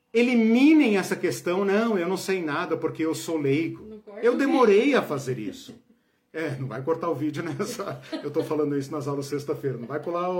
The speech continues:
Speaker 1: cortar o
Speaker 2: Cortar
Speaker 1: vídeo
Speaker 2: o
Speaker 1: nesse,
Speaker 2: vídeo, miserável.
Speaker 1: nesse ponto, miserável, né? Vai, vai me, me causar problemas aí. Mas eu tenho feito, e foi, foi difícil pra mim, porque eu sou formado em teologia e eu já fui pastor quase consagrado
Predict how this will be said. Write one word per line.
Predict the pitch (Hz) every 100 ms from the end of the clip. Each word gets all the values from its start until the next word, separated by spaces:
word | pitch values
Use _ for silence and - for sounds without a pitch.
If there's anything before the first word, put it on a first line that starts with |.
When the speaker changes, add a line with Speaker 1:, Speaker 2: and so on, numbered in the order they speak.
| 131
Speaker 1:
cortar | 165 160 160
o | 147
Speaker 2:
Cortar | 311
Speaker 1:
vídeo | 175
Speaker 2:
o | 349
Speaker 1:
nesse, | -
Speaker 2:
vídeo, | -
miserável. | 285 262 262 -
Speaker 1:
nesse | - 214
ponto, | 220 208 180
miserável, | 165 165 143 120 110 135
né? | 156 165 - - _
Vai, | 127 135
vai | 131 147 160
me, | 175 170 151
me | 143
causar | 135 147 135 139
problemas | 151 123 127 127 120 104
aí. | 101 95 _ _ _ - _
Mas | 190 214
eu | 285 - 208
tenho | 220 262 254
feito, | 208 185 196 226 202
e | 208 180
foi, | - 208 247 269
foi | - 208 220
difícil | 214 247 - - 233 294 - 214 180
pra | 151
mim, | 127 113 98
porque | 294 285
eu | 277 277
sou | 269 214
formado | - 131 123 120
em | 139
teologia | 143 151 220 208 220 277
e | 311
eu | 302
já | 277 285
fui | - 240
pastor | 254 233 - 214 214
quase | 220 269 294 196 190
consagrado | 175 170 160 127 117 92 -